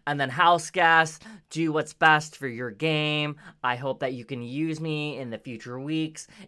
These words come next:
and know that there will be no hard feelings, and thank you so much, blah, blah, blah, Miss Congeniality speech," you know, doing the little wave pose.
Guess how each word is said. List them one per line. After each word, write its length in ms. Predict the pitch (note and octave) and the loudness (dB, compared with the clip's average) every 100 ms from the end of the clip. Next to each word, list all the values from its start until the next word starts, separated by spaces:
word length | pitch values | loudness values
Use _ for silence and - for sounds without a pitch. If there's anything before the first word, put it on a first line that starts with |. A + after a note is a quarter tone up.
| - | -10
and 180 | C#3+ C3+ | -8 -4
know 280 | C3 B2+ A#2+ | -2 -2 -2
that 560 | B2 A#2+ A#2+ A#2 - - - - | 0 2 2 2 -2 -10 -20 -10
there 220 | C3+ B2+ | -4 -2
will 140 | A#2+ A2+ | -2 -4
be 160 | A2+ | -6
no 360 | A#2 C3+ E3+ E3+ | -4 2 4 4
hard 280 | E3 D#3 D#3 | 4 2 0
feelings, 580 | D3 C#3 C3+ C3+ C3 - | -4 -4 -4 -6 -8 -12
and 500 | A#2 A2+ A2 A2 G#2+ - | -10 -8 -8 -8 -10 -10
thank 200 | A#2+ G#2+ | -10 -10
you 80 | G#2 | -12
so 160 | A2+ | -10
much, 200 | G2+ F#2+ | -8 -10
blah, 120 | - F#2+ | -10 -10
blah, 140 | F#2+ | -6
blah, 440 | B2 D#3 D#3 D#3 | 2 4 8 6
Miss 320 | D3+ A2 G#2+ - G#3+ - - | 6 0 -8 -12 -20 -20 -12
Congeniality 720 | B2+ A2+ A2 A#2 B2 B2 B2 | -10 -8 -6 -4 -2 -2 -4
speech," 460 | - D3 B2+ B2 C#3+ | -8 -6 -6 -6 -8
you 40 | |
know, 220 | A#2+ A2 A2 | -6 -6 -6
doing 240 | A2 G#2 | -8 -10
the 80 | G2+ | -10
little 220 | G2+ G2 | -10 -6
wave 260 | C3+ C3+ - | -4 -4 -4
pose. 460 | D3+ C3+ C3+ C3 | -2 0 0 -4